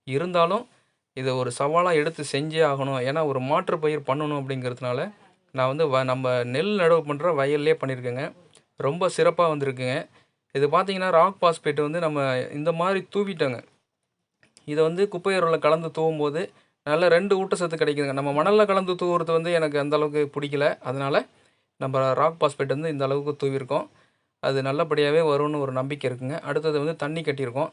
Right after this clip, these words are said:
தண்ணி வந்து நம்ம மாலை நேரத்துல தாங்க எப்பொழுதும் தண்ணி கட்டுறது. காலையிலயோ இல்ல மதியான நேரத்துலயோ இந்த வெயில்ல தண்ணி கட்டினோம்னா நிச்சயமா வந்து ப-, பயிர் வந்து தாங்காதுங்க. ஏன்னா இது வந்து எவ்வளவு வெப்பத்தை வேணாலும் தாங்கும். ஆனா தண்ணியில உள்ள சூரிய வெப்பம் வந்து சூடாக்குங்க. அந்த மாதிரி சூடாக்கும் போது பயிர் வந்து நரைக்கும்,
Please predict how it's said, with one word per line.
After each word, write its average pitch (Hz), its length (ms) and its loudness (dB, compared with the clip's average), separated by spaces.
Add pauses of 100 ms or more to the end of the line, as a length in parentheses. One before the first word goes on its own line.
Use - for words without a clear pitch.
தண்ணி 170 260 -4
வந்து 165 180 -2
நம்ம 156 220 -2
மாலை 160 340 0
நேரத்துல 147 360 2
தாங்க 160 200 2
எப்பொழுதும் 151 460 0
தண்ணி 139 220 -4
கட்டுறது. 127 420 -6
காலையிலயோ 156 640 2
இல்ல 139 180 -4
மதியான 151 440 -2
நேரத்துலயோ 139 420 -4
இந்த 143 140 -4
வெயில்ல 139 340 -2
தண்ணி 139 220 -2
கட்டினோம்னா 131 480 -4 (500)
நிச்சயமா 165 520 0
வந்து 147 220 -2
ப-, 139 340 -2
பயிர் 143 220 4
வந்து 139 200 -2
தாங்காதுங்க. 131 640 0
ஏன்னா 147 240 -2 (520)
இது 131 120 -4
வந்து 170 240 -4
எவ்வளவு 185 360 2
வெப்பத்தை 160 360 2
வேணாலும் 160 340 0
தாங்கும். 131 400 -2
ஆனா 123 240 -6 (540)
தண்ணியில 202 380 2
உள்ள 156 260 2
சூரிய 190 380 -2
வெப்பம் 147 260 0
வந்து 160 180 -6
சூடாக்குங்க. 143 580 0
அந்த 131 260 -6
மாதிரி 175 260 0
சூடாக்கும் 160 460 0
போது 143 180 -2
பயிர் 156 320 0
வந்து 143 260 -2
நரைக்கும், 143 580 -4